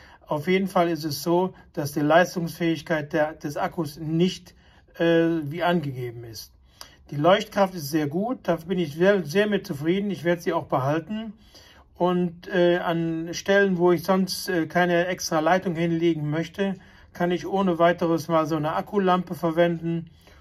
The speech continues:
Und, ähm, da bin ich also so hingehend schon zufrieden. Vielleicht ergibt sich das noch im Laufe der Zeit, dass die Leistungsfähigkeit des Akkus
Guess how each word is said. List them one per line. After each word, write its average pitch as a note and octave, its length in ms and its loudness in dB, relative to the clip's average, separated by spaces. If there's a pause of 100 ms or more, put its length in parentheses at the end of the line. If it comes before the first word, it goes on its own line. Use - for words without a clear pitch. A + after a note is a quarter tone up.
(240)
Und, E3 580 -6
ähm, D#3 400 -2
da D#3+ 140 8
bin F3+ 180 -2
ich F3 160 -2
also D#3 300 -2
so E3 240 0
hingehend E3+ 600 0 (280)
schon D#3+ 320 -2
zufrieden. F#3 680 -2 (180)
Vielleicht F3 540 2
ergibt F3+ 380 -4
sich G3+ 100 -6
das G3 220 0
noch F#3+ 240 0
im F3+ 320 -2 (340)
Laufe F3 320 4
der E3+ 160 4
Zeit, F3 420 4
dass D#3+ 220 -4
die E3+ 140 -2
Leistungsfähigkeit D#3+ 1000 0
des D3+ 140 -14
Akkus D#3 500 -8